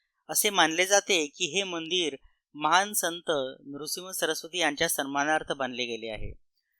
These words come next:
जे दत्तात्रयांचे अवतार मानले जातात. त्यांच्या महिम्याचे वर्णन सरस्वती गंगाधर लिखित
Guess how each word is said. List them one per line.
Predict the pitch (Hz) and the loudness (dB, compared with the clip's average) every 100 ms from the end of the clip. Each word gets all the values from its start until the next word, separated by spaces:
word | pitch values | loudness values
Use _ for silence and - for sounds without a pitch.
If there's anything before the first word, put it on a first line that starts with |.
| _ - | _ -2
जे | 165 190 | 2 4
दत्तात्रयांचे | 165 - 180 180 160 147 143 | 2 2 2 4 4 4 2
अवतार | 175 135 - 135 | 0 0 -2 -4
मानले | 135 117 113 | -4 -6 -8
जातात. | 107 101 - - _ _ _ - | -8 -10 -12 -18 _ _ _ -2
त्यांच्या | 180 185 233 | 0 2 2
महिम्याचे | 214 196 202 220 247 | 4 2 4 4 4
वर्णन | 208 185 196 190 160 | 4 4 4 4 2
सरस्वती | 147 160 170 202 190 196 | 0 0 -2 -4 -6 0
गंगाधर | 151 151 165 175 | 0 6 6 6
लिखित | 170 160 180 147 | 0 -2 -2 -4